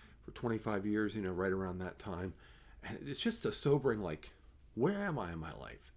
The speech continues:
And what is so comforting to know is that every step of the way, every stop along life's journey, God has been in control.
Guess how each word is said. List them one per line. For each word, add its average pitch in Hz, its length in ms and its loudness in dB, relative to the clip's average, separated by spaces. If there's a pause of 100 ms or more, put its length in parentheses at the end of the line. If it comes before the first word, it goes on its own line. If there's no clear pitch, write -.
(480)
And 120 140 0
what 135 140 6
is 117 100 2
so 190 300 4
comforting 147 580 -2
to - 120 -8
know 76 380 -6 (580)
is - 140 -4
that - 240 0
every 180 360 4
step - 340 0
of 120 60 -2
the 113 60 4
way, 82 280 -4 (1300)
every 131 320 4
stop - 480 -2 (1040)
along 113 380 4
life's 104 260 0
journey, 80 400 -4
God 143 280 0
has 165 120 -2
been 127 160 -2
in 123 140 0
control. - 540 -6